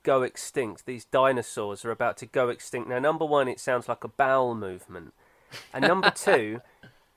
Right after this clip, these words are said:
Speaker 1: and I had this thought, a-, again, while watching the film, I was disengaged to the extent that I could think my own thoughts, and it occurred to me.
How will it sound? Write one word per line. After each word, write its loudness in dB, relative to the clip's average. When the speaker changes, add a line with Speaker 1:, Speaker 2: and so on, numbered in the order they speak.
Speaker 1:
and 2
I 4
had 0
this -4
thought, -2
a-, -8
again, -2
while 8
watching 6
the 2
film, 2
I 6
was -6
disengaged -2
to -14
the -6
extent -4
that -2
I -4
could -8
think -4
my 6
own 2
thoughts, -6
and 0
it 0
occurred -2
to -6
me. -6